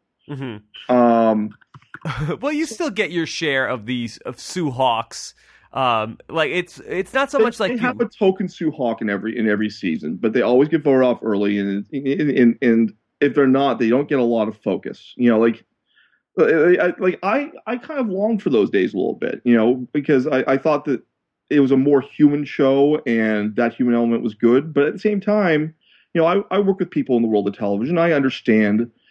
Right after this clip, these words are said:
Speaker 2: the importance of, of having likable or mesmerizing characters, and that physical attractiveness kinda goes along with that. So, you know,
Speaker 1: Yeah.
Speaker 2: yes, they're still gonna pull from every demographic. They'll always have, you know, one black man, one black woman, and one Asian, and one homosexual,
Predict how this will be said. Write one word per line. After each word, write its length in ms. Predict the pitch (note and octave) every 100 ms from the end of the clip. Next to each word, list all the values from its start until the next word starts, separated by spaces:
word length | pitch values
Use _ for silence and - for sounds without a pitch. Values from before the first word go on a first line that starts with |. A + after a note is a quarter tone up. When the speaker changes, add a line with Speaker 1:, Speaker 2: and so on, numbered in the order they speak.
| _ _
Speaker 2:
the 80 | C3
importance 560 | A#2 - - A2 A2+ A#2+
of, 180 | G#2+ G#2
of 200 | G#2+ G2+
having 480 | G#2+ A2 G#2+ G2+ G2
likable 640 | G#2 A2 A2+ A#2 A2 A2 -
or 640 | G#2+ G2+ G2 G2 F#2 F#2 - _ _ _
mesmerizing 680 | A#2 A#2+ A#2 G#2+ G#2+ G2+ G2
characters, 560 | - G2 G2 C3 F3 D3
and 200 | A#2 A2+
that 120 | A2 -
physical 300 | - C#3+ C#3+
attractiveness 460 | C3 C3+ B2+ B2+ A#2+
kinda 240 | - A#2+
goes 160 | B2 A#2+
along 340 | A#2 A#2+ C#3+
with 140 | A2 G#2+
that. 320 | - B1+ -
So, 480 | - C#3+ A#2+ A#2 - _ - -
you 120 | E3+
know, 80 | D#3+
Speaker 1:
Yeah. 80 | G#3+
Speaker 2:
yes, 80 | G#3+ -
they're 80 |
still 180 | F#3 F#3
gonna 120 | G3 F#3+
pull 200 | F#3 E3
from 100 | D3+
every 140 | D3
demographic. 560 | C3+ C3+ A2+ G#2 D3 -
They'll 140 | C3+
always 240 | C3+ D3+ D#3
have, 180 | D#3 B2+ _ _ _
you 80 | C3
know, 160 | A#2+ -
one 380 | C#3 A#2+ C#3 F3+
black 280 | D#3 D#3+ C3+
man, 400 | B2 A#2+ C3 A2
one 160 | A#2+
black 220 | C#3 C#3 A#2+
woman, 420 | A2 G#2 A2+ C#3+
and 100 | A2+
one 160 | A2 D3
Asian, 320 | B2+ B2 A#2 D3+
and 140 | A2+
one 140 | A2+ B2+
homosexual, 680 | B2+ B2+ A#2+ A2 A#2 A#2